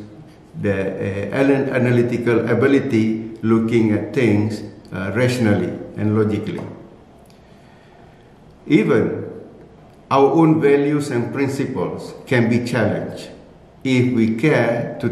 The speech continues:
think critically about why are certain values important for us.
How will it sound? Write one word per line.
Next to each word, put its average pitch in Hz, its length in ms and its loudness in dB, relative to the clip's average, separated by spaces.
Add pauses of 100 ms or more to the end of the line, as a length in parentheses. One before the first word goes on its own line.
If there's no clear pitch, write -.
think 120 640 0
critically 113 920 0 (240)
about 113 720 0
why 165 400 2
are 165 220 -4
certain 135 520 0
values 123 400 0
important 113 600 0
for 90 180 -8
us. - 240 -14